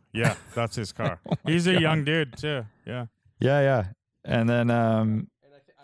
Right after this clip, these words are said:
Speaker 3: yeah, I think he did say he daily drives it.
Speaker 2: and then domestic, uh, another struggle. There weren't
Speaker 1: <laughs>
Speaker 2: as many cars to choose from, but, uh, there were a couple, uh, Shelby Daytonas in the mix, um, that I felt were deserving, but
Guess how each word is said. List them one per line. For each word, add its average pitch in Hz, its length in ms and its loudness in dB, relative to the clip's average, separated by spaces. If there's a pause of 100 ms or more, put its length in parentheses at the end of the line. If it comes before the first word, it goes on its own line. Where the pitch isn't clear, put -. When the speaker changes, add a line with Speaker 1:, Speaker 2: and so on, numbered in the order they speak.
(120)
Speaker 3:
yeah, 143 160 -20
I 131 140 -20
think 156 160 -20
he 143 60 -20
did 131 180 -20
say - 140 -20 (120)
he 113 60 -20
daily 113 140 -20
drives 110 220 -20
it. 117 80 -20 (1300)
Speaker 2:
and 117 80 0
then 123 80 2
domestic, 120 640 0 (120)
uh, 104 520 2
another 110 320 0
struggle. 104 560 0 (180)
There 113 220 0
weren't 156 340 -2
Speaker 1:
<laughs> - 40 -10
Speaker 2:
as 110 180 0
many 120 260 2
cars 117 300 0
to 104 60 -4
choose 165 260 2
from, 101 400 0 (120)
but, 123 440 2 (840)
uh, 110 200 2
there 123 80 4
were 120 60 2
a - 20 0
couple, 160 340 -2 (240)
uh, 117 420 2
Shelby 135 320 0
Daytonas 131 840 0
in 123 120 0
the 123 80 2
mix, - 520 -2 (240)
um, 110 680 0 (220)
that 107 140 2
I 107 80 2
felt 120 180 0
were 113 120 2
deserving, 120 720 2
but 110 460 0